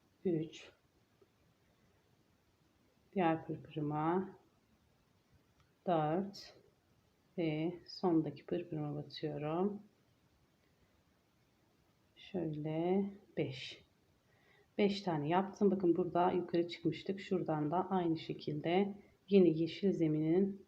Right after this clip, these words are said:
şöyle boş bir tane zürafamız kalmıştı. Oraya batarak burada da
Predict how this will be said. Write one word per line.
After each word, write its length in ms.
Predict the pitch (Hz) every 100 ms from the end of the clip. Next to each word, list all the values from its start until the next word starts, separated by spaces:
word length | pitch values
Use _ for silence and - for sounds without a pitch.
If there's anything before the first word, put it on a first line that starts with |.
| _
şöyle 340 | - 165 160 - - -
boş 220 | 190 -
bir 60 | -
tane 260 | - 151
zürafamız 540 | 143 151 147 - 147 139
kalmıştı. 720 | - 151 147 147 - 190 214 - - - - - _ -
Oraya 360 | 196 170 147 143
batarak 800 | 190 - 165 180 196 - - - _ _ _ -
burada 400 | 202 170 156 147
da 340 | 170 185 202